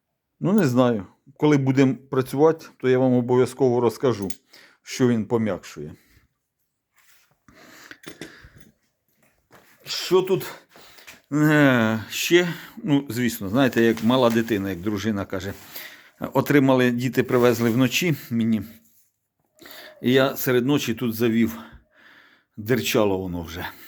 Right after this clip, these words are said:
Е, що я переживав там, що, як завжди показують, намотає там, коли будеш заводити, чи там заклине шнек,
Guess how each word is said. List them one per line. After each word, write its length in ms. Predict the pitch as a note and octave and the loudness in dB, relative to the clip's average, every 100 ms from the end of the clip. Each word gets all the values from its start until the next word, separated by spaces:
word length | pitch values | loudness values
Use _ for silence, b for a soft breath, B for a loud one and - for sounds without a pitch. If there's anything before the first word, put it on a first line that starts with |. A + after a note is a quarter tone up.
| B B B B B b b b b b b b - - | B B B B B b b b b b b b -16 0
Е, 720 | B2+ B2+ B2 B2 B2 B2 B2 B2+ | 4 4 4 2 2 2 2 0
що 580 | - - G3 G3+ F3+ | -2 2 4 4 2
я 160 | C#3+ D#3 | 2 2
переживав 600 | D3+ D3+ C3 C#3+ E3+ D3 | 0 0 0 0 -2 -2
там, 180 | C#3 B2+ | -2 -4
що, 260 | - C#3 - B B B B B - | -2 -4 -4 B B B B B -4
як 260 | C3 A#2 - | -2 -2 -6
завжди 380 | B2+ C3+ G#2 C#3 | 0 0 2 0
показують, 680 | B2 C#3+ D3+ B2 A#2+ A2+ | 0 0 0 2 0 0
намотає 760 | C#3 C3+ D3 C3+ C3+ D3 C#3 B2 | 0 2 2 2 2 2 2 0
там, 320 | B2 C3 A#2+ B B B B B B | 0 -2 -2 B B B B B B
коли 240 | C3+ C#3 | -2 0
будеш 280 | B2+ C3 A2+ | 2 0 0
заводити, 640 | G2+ B2 C3+ D3+ C#3 A#2+ | 2 2 2 2 2 0
чи 140 | A#2+ A#2+ | -2 -4
там 240 | C3 A#2+ | 0 0
заклине 600 | A2 B2+ D3 D3+ C3+ A#2+ | -2 -2 0 2 2 0
шнек, 560 | A2 - C#3+ D3+ - - | -2 -4 0 0 -2 -14